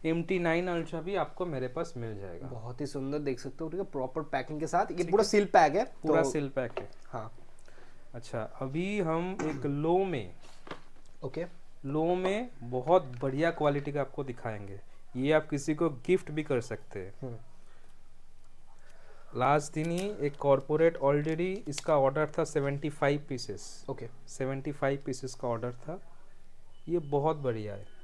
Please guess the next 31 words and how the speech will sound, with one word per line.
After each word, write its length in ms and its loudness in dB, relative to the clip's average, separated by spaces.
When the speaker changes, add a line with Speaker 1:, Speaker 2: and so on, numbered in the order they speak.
Speaker 2:
देखो। 200 -8
Speaker 1:
हम 200 0
लोग 180 4
ना, 120 4
मार्केट 480 2
में 240 -4
बहुत 360 6
सारा 220 6
आपको 300 4
वैरायटी 400 4
मिल 200 0
जाएगा, 360 0
पर 80 4
हम 140 4
लोग 200 4
सिलेक्ट 540 4
कर 140 8
करके 320 4
ही 60 4
लेके 280 2
आते 220 6
हैं, 120 0
जो 140 2
आप 100 8
Speaker 2:
हम्म। 80 -2
Speaker 1:
लोग 180 0
के 80 2
लिए 120 4
अच्छा 300 2
रहेगा। 400 2
Speaker 2:
एकदम। 320 -6